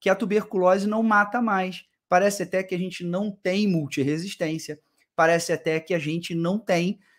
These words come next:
no mundo como um todo, essa desigualdade social que favorece. Parece que a gente não tem a coinfecção com H I V, né? Parece que a gente não tem mais isso. Parece que a tuberculose foi extinta.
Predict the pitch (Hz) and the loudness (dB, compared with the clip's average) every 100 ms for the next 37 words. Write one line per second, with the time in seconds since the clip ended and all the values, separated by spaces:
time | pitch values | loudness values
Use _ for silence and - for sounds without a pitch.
0 | - 190 262 240 233 247 240 240 - 175 | -6 6 8 10 10 10 6 0 -2 -2
1 | 160 185 233 196 202 220 240 _ - 190 | 0 0 0 2 2 2 -6 _ -2 0
2 | 233 202 175 240 233 180 165 165 - 160 | 0 -2 -2 4 4 6 4 2 0 -6
3 | - 147 185 202 - _ _ _ _ 208 | -4 2 4 4 2 _ _ _ _ -2
4 | 226 262 - 233 220 269 262 202 233 - | 0 -2 2 4 6 4 4 4 2 -2
5 | - _ _ _ _ 233 247 247 240 226 | -12 _ _ _ _ 2 4 0 -2 -4
6 | 190 196 202 185 180 170 170 165 165 - | -4 -4 -6 -6 -6 -4 -4 -4 -6 -2
7 | 160 165 - _ 196 196 175 - 170 - | -2 -2 -6 _ -2 -2 -2 -6 -6 -6
8 | - 151 147 139 - 139 139 139 190 190 | -2 0 0 -4 -4 -4 0 -2 -2 -2
9 | 202 247 - 165 214 262 180 240 - 269 | -2 -2 -8 -6 -6 -4 -4 -4 -4 -4
10 | 269 311 381 349 349 302 208 190 180 196 | -2 -8 -8 -10 -6 -4 -4 -4 -8 -10
11 | - _ _ _ - 214 240 269 262 214 | -14 _ _ _ 0 0 0 -2 -2 -2
12 | 240 233 214 226 240 - 254 - - 208 | -2 0 4 4 2 -4 -4 -4 -4 -4
13 | 196 - | -4 -10